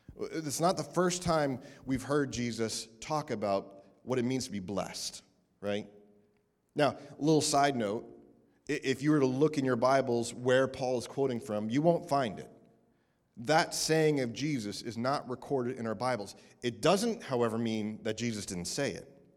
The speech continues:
If you look at the end of the Gospel of John, John actually says that not all of the things that Jesus has done is recorded in this book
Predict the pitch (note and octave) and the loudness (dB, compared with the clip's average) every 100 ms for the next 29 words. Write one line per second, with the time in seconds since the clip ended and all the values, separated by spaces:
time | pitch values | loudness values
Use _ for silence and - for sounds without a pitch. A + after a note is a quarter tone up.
0 | _ _ _ _ - C#3+ D3+ D3 C#3+ C#3+ | _ _ _ _ -2 0 2 4 4 2
1 | B2 C#3 C3+ - C3 A2 C3+ D#3+ A2+ A2 | 2 2 0 -2 -4 -2 2 2 2 0
2 | A2 - - B2 C#3 D#3+ D3+ C#3 - C3 | -6 -18 -18 2 4 6 4 2 0 -2
3 | - E3+ D3 B2 B2 A#2+ - - - C3 | 0 2 2 2 0 -2 -4 -14 -2 2
4 | D3+ D#3+ E3+ C#3 C3+ D#3 C#3 A#2+ A#2 D3 | 4 6 4 2 0 -2 -2 -4 -4 -4
5 | B2+ A#2+ A2+ A2 C3+ D3+ B2 - A#2 A#2+ | -4 -6 -6 -2 2 2 0 -2 -6 -6
6 | B2 D3+ D3+ C3+ B2 A2 - D#3 | -4 -2 0 0 -2 -4 -2 -4